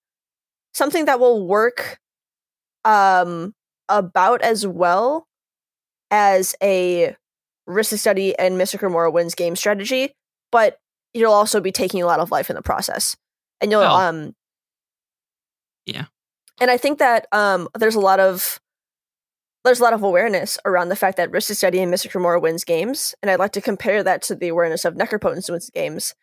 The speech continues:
Speaker 1: And Rhystic Study and Mystic Remora, um, as I have gathered from a lot of pissed off fucking opponents,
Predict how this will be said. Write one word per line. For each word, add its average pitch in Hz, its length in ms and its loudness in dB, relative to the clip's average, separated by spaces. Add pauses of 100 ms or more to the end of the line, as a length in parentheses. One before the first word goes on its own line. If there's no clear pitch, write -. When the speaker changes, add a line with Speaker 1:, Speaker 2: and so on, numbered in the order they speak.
(380)
Speaker 1:
And 175 520 -2 (800)
Rhystic 247 240 -2
Study 220 460 -2
and 190 460 0
Mystic 202 260 -4
Remora, 185 500 -2 (380)
um, 170 560 0 (920)
as 214 260 2
I 180 140 4
have 175 380 -2
gathered 175 440 0
from 190 160 -2
a 160 60 -2
lot 156 200 2
of 165 160 -8
pissed - 280 -2
off 180 180 0
fucking - 340 -4
opponents, 170 560 -4